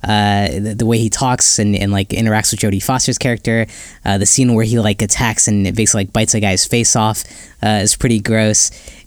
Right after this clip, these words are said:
And, uh, yeah, he, he just really creeps me out as, as, like, a, a cannibal, uh, living in modern times, and, uh,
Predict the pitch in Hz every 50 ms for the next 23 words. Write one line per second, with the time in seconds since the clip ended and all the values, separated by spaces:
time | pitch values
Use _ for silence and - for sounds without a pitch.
0 | - - 110 107 107 107 107 104 101 104 101 101 101 101 101 110 147 156 120 131
1 | 147 147 117 120 156 147 - 165 147 123 - - 139 127 - - 123 110 107 110
2 | 120 113 101 95 90 90 - - 98 98 101 92 92 - 98 95 92 92 90 -
3 | - - - - 110 110 110 104 98 92 90 - - - - - - - 101 101
4 | 98 98 101 107 101 107 104 101 95 98 101 101 101 98 98 95 - - 101 98
5 | 104 101 98 90 95 92 92 92 90 90 98 95 95